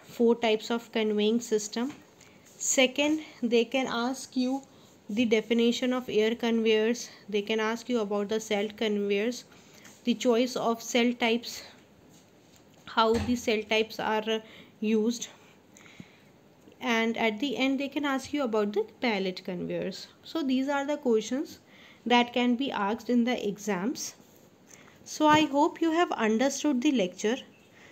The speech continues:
Please don't forget to subscribe I T L S Academy. You can also visit our website, that is w w w dot i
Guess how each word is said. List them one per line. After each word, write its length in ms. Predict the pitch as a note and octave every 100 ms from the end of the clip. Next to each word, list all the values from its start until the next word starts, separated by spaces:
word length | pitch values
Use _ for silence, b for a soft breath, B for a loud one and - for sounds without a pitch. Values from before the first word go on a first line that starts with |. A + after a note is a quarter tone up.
| B B
Please 260 | - D4 E4
don't 280 | D#4 E4 E4+
forget 520 | - A#3+ A3+ C#4+ D4
to 100 | E4
subscribe 840 | - B3+ - - - A#3 F#3 G#3+ A#3+ - - - -
I 220 | A3+ A3+
T 240 | A#3 C#4+
L 120 | C#4+
S 160 | D4+ D4+
Academy. 720 | A3 G#3 F#3 F3 F#3+ F#3 C#4 - - B B B B B B - _ -
You 180 | B3 C#4
can 200 | D#4 D4+
also 360 | D4+ D#4 G4
visit 360 | F#4+ D#4 D#4+ D#4+
our 180 | D#4+ C#4
website, 680 | G3+ F#3+ - B3 B3+ F4 - B B B B -
that 320 | G3+ F3+ -
is 240 | D4 - - G#3
w 220 | G3 A3
w 280 | G#3+ G3 G3
w 20 |
dot 260 | F#3+ A3 - -
i 40 | G#3